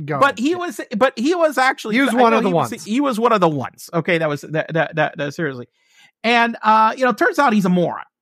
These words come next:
Speaker 2: Okay, um,
Speaker 1: <laughs>
Speaker 2: you know, it, it, it turns out he's a complete fucking conspiracy gook moron, whatever. Um, you know, it, it, it's just, you know,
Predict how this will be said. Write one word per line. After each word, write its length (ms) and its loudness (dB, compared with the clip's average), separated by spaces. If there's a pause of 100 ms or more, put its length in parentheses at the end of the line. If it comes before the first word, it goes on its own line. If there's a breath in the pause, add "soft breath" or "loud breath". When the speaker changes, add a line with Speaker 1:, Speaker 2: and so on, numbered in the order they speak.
(100)
Speaker 2:
Okay, 340 0 (120)
um, 440 2
Speaker 1:
<laughs> 40 2
Speaker 2:
you 160 0
know, 240 2 (100)
it, 180 -4
it, 400 -6
it 60 -6
turns 220 -2
out 100 2
he's 120 0
a 40 -2
complete 500 -4
fucking 320 -4
conspiracy 800 -4
gook 320 -4
moron, 720 2
whatever. 560 0 (540 soft breath)
Um, 680 0 (320)
you 80 0
know, 260 4
it, 180 -4
it, 240 -2
it's 220 -2
just, 400 -2
you 120 -4
know, 220 -6